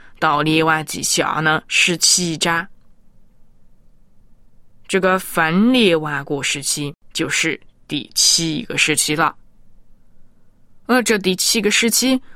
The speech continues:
维持了两百年左右就结束了。在主前的七百二十二年，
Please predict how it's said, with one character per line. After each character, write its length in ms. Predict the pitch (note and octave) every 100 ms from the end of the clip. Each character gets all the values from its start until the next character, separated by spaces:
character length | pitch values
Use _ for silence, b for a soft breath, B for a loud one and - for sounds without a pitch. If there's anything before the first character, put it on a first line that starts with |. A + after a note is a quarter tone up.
| b
维 180 | G#3+ G#3
持 180 | -
了 160 | G3 G3
两 380 | A3 B3+ C#4 C#4
百 160 | G3
年 200 | E3+ D3
左 180 | C3 E3+
右 140 | D3 - - -
就 140 | C#3+
结 240 | - D3+
束 200 | D3 D3
了。 200 | C#3+ C#3+ - - - - - - - - - - - -
在 180 | F3+
主 220 | F3+ C#4+ D#4
前 240 | C#4 G3
的 200 | E3 -
七 280 | - - G3+
百 140 | F3+ F3+
二 260 | - C#3
十 200 | - -
二 240 | - - E3+
年， 260 | F3+ D3+